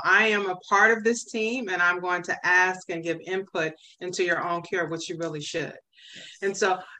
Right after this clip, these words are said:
Speaker 1: Deborah, is there, um, a website, social media, something you recommend people may follow that kinda helps with the journey?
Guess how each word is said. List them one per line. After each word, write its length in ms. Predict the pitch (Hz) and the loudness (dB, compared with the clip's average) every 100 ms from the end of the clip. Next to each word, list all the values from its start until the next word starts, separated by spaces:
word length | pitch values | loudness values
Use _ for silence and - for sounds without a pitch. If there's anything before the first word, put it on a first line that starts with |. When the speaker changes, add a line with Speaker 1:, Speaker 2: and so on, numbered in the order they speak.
| _ - | _ 4
Speaker 1:
Deborah, 360 | 220 226 226 | 6 6 6
is 200 | 208 208 | 4 2
there, 560 | 202 214 214 214 214 - | 2 4 6 6 6 2
um, 260 | 196 185 165 | 0 0 -2
a 120 | 180 202 | -4 2
website, 1000 | 208 214 - 226 208 202 196 196 196 - | 2 2 0 4 6 8 6 4 0 -2
social 420 | 214 202 - 196 | -4 -4 -2 -2
media, 400 | 202 202 196 190 | 0 4 4 4
something 420 | - 202 196 190 | 0 -2 0 0
you 140 | 196 | 0
recommend 640 | 190 185 185 185 185 185 185 | 2 2 0 -4 -2 -2 -4
people 240 | 208 185 | -6 -4
may 260 | 180 170 175 | -2 -2 -2
follow 580 | 190 180 185 185 180 185 180 | 2 4 4 2 0 -2 -4
that 200 | 160 - | -6 -2
kinda 320 | 180 170 170 | -2 -2 -4
helps 320 | 175 165 - | -6 -8 -8
with 140 | 190 | -8
the 100 | 185 | -6
journey? 640 | 180 175 165 170 180 214 | -8 -8 -8 -6 -6 -6